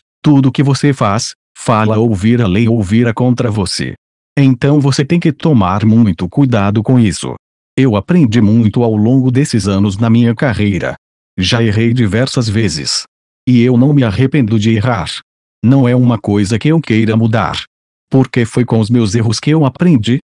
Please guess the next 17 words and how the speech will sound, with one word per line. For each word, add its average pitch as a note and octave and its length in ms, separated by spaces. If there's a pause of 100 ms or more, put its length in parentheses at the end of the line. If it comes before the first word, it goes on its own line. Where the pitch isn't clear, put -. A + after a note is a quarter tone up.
(120)
eu C3+ 200
cresci, B2 500 (220)
eu D3 160
amadureci." C#3 600
Neymar A#2 420
e A#2 60
Serginho A#2 520
Groisman G#2 480
se B2 140
divertiram A2+ 680
nos A#2+ 180
bastidores G#2+ 720
da A2 120
gravação A#2 640
do A2+ 120
programa A#2 600
Imagem, G2 500